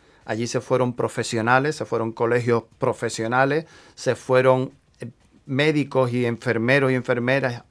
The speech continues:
y médicas que salieron del hospital a decir, "Estamos aquí, no queremos esto". La sociedad de Huelva a decir, "Es una barbaridad hacer materno infantil aquí". Y eso les ha provocado, pues, el tener que replantearse que efectivamente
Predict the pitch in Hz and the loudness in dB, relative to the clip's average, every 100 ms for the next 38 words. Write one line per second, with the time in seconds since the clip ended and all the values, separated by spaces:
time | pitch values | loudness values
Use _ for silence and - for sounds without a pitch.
0 | - 131 110 135 135 127 - 127 120 117 | -10 -8 -4 -2 -2 -6 -8 -8 -4 -2
1 | 117 151 147 123 117 - 117 123 127 117 | 0 0 0 0 -2 -2 -2 0 0 0
2 | 135 135 - - 117 131 135 135 139 127 | -2 -4 -8 -16 -4 2 4 4 2 2
3 | 135 135 120 113 107 110 131 - 82 - | 2 2 -2 -2 -4 -8 -10 -12 -12 -18
4 | - 113 - - 120 139 151 156 160 123 | -14 -10 -8 -4 2 4 4 4 4 2
5 | - 147 - - _ _ 151 151 160 120 | 0 -6 -6 -20 _ _ 0 0 2 2
6 | 110 104 104 104 - 101 101 98 98 95 | 2 0 -2 -4 -4 -6 -6 -8 -10 -10
7 | 95 101 95 107 98 - - _ _ - | -12 -14 -10 -8 -8 -10 -18 _ _ -20
8 | _ _ _ _ _ _ _ - 147 156 | _ _ _ _ _ _ _ -4 0 0
9 | 180 165 135 131 127 120 107 101 - _ | 2 2 0 0 0 0 0 -6 -8 _
10 | _ _ 90 - _ 110 - 90 - 107 | _ _ -14 -14 _ -16 -14 -14 -12 -6
11 | 117 113 104 104 107 107 127 110 - - | -6 -6 -8 -6 -6 -6 -10 -10 -12 -14
12 | 107 107 113 120 131 175 | -8 -4 -2 -2 -4 -10